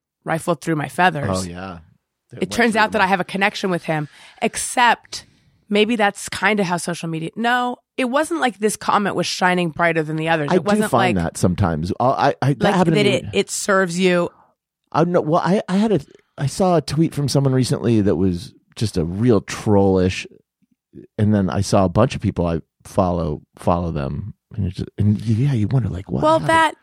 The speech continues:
Speaker 1: movie with, um, Vincent Kartheiser, Pete Campbell from Don Draper.
Speaker 2: Yeah.
Speaker 1: <laughs> Pete Campbell from
Speaker 2: Was that
Speaker 1: Don
Speaker 2: the name
Speaker 1: Draper.
Speaker 2: of the movie?
Speaker 1: From
Speaker 2: I
Speaker 1: the
Speaker 2: lo-
Speaker 1: Don Draper show.
Speaker 2: <laughs>
Speaker 1: Um,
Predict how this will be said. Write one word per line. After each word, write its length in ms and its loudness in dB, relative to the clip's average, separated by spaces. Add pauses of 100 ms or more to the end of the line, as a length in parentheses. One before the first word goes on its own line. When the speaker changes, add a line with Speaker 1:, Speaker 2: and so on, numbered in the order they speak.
(140)
Speaker 1:
movie 880 0 (480)
with, 420 -2
um, 400 0 (200)
Vincent 500 -4
Kartheiser, 800 -2 (1500)
Pete 240 -10
Campbell 380 0
from 180 -8
Don 200 -2
Draper. 440 -8 (240)
Speaker 2:
Yeah. 220 2 (340)
Speaker 1:
<laughs> 240 -12
Pete 240 0
Campbell 340 2
from 140 -2
Speaker 2:
Was 80 -2
that 80 2
Speaker 1:
Don 60 -2
Speaker 2:
the 60 2
name 140 2
Speaker 1:
Draper. 40 0
Speaker 2:
of 40 -2
the 60 0 (200)
movie? 160 0 (1160)
Speaker 1:
From 160 2
Speaker 2:
I 20 2
Speaker 1:
the 40 2
Speaker 2:
lo- 60 4
Speaker 1:
Don 260 0
Draper 360 0
show. 400 0
Speaker 2:
<laughs> 40 -12 (380)
Speaker 1:
Um, 500 2